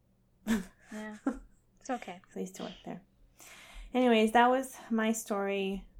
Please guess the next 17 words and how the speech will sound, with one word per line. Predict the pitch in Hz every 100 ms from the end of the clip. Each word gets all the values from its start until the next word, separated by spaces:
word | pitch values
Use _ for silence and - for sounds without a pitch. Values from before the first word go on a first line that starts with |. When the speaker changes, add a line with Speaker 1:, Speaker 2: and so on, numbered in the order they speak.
| -
Speaker 2:
of | 185 185 185
this, | 185 185 -
uh, | 170 170 170 185
very | 202 196
young, | 196 185 180 185
beautiful | 190 190 - 180
woman | 175 180 180 180 -
whose | 180 175 -
life | 180 175
was | - -
cut | - - - 202 _
way | 285 285 262
too | - 202
short | - 185 170
by | - 180
this | 185 185
monster. | 196 190 202 196 196 - - 143 135 202